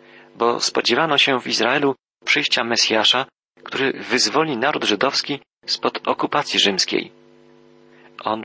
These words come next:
przyszedł jako dziecię, a potem żył w gronie kilkunastu uczniów, nauczając, uzdrawiając, a w końcu umierając na krzyżu. Następne Jego przyjście nie będzie podobne do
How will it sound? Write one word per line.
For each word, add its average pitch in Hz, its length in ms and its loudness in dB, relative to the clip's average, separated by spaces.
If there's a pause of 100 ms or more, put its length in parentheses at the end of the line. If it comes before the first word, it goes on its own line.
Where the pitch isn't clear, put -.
przyszedł - 380 2
jako 127 240 -2
dziecię, 98 440 -2 (720)
a - 120 -4
potem 139 380 -2
żył 151 260 2
w 131 40 -8
gronie 143 300 -4
kilkunastu 117 640 -4
uczniów, - 460 -4 (420)
nauczając, 110 840 0 (520)
uzdrawiając, 190 800 0 (640)
a - 60 -6
w - 80 -6
końcu 139 460 -2 (500)
umierając 104 580 0
na 110 80 0
krzyżu. 107 440 0 (1200)
Następne 104 640 -2
Jego 92 160 -2
przyjście 104 540 2 (580)
nie 113 120 0
będzie 107 300 0
podobne 101 580 -2
do 95 240 -8